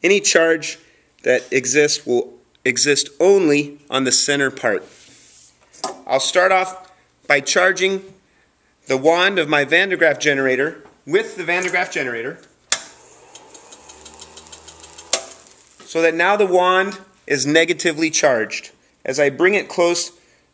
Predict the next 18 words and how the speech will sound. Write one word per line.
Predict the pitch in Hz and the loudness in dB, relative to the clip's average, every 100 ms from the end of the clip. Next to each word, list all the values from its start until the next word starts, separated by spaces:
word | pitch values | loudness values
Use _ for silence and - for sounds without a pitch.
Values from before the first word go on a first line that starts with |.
| _ | _
to | - 160 | -6 -4
the | 151 147 143 - _ _ _ _ _ _ _ | -2 -2 -4 -14 _ _ _ _ _ _ _
electroscope, | - 170 226 196 - 127 135 - _ _ | -2 0 0 -4 0 0 0 -4 _ _
you | 139 | -6
see | - 170 | -2 2
the | 165 | 2
arm | 156 170 170 | 2 0 0
is | 151 - | -2 -2
deflected. | 131 - 160 160 110 95 - - - - - _ _ _ - | -6 0 0 0 -6 -8 -14 -20 -20 -20 -20 _ _ _ -2
Take | 143 | 0
it | 143 | 2
away, | 139 143 147 147 - _ _ _ | 2 4 2 -2 -18 _ _ _
it | - | -8
goes | 120 120 117 | -2 -2 0
back. | 120 101 - - - _ _ _ _ _ _ _ _ _ _ _ _ _ _ _ _ | 0 0 -6 -20 -20 _ _ _ _ _ _ _ _ _ _ _ _ _ _ _ _
Deflected, | 113 - 143 143 156 151 151 - _ _ _ _ _ _ _ _ _ _ | -16 -2 0 0 -4 -6 -14 -20 _ _ _ _ _ _ _ _ _ _
goes | - 120 113 | -6 -4 -2
back. | 117 98 - | -2 -2 -6